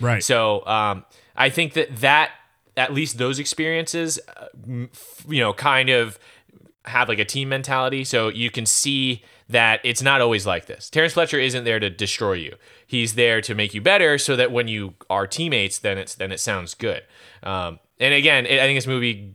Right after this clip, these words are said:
Speaker 2: brings up, it's like, how far is that? Can you
Speaker 1: Yeah,
Speaker 2: go
Speaker 1: well, yeah,
Speaker 2: before
Speaker 1: exactly.
Speaker 2: that's counterproductive?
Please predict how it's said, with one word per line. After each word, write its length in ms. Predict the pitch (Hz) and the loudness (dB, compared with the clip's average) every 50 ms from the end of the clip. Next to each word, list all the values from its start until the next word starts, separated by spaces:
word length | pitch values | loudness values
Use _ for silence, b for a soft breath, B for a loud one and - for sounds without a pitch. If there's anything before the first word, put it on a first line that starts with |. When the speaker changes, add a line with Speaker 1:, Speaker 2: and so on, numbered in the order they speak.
| - - | -20 -20
Speaker 2:
brings 380 | 92 98 98 120 104 101 95 | -10 -6 -4 -4 -2 -2 0
up, 160 | 120 117 101 98 | 0 0 0 0
it's 80 | - | -4
like, 100 | 90 90 | -6 -4
how 160 | 101 117 107 | -2 -2 -2
far 440 | 104 - - - 110 104 98 98 95 | -2 -2 -2 0 0 0 0 0 -2
is 220 | 92 104 104 92 90 | -4 -6 -8 -6 -6
that? 380 | 95 90 87 82 - _ _ _ _ _ _ _ - | -6 -6 -6 -8 -10 _ _ _ _ _ _ _ -10
Can 120 | - 139 | -6 -4
you 100 | 117 - | 0 2
Speaker 1:
Yeah, 100 | 202 175 | 2 4
Speaker 2:
go 140 | 131 135 123 | 4 4 4
Speaker 1:
well, 140 | 113 104 98 208 | 4 2 2 2
yeah, 180 | 214 - - | 2 2 2
Speaker 2:
before 160 | - - - | 4 4 4
Speaker 1:
exactly. 240 | - 170 156 - - | 4 4 2 2 2
Speaker 2:
that's 240 | 143 127 113 107 - | 2 2 0 0 0
counterproductive? 500 | - 107 120 127 123 - - 71 64 - | 0 2 2 2 0 -2 -6 -14 -14 -16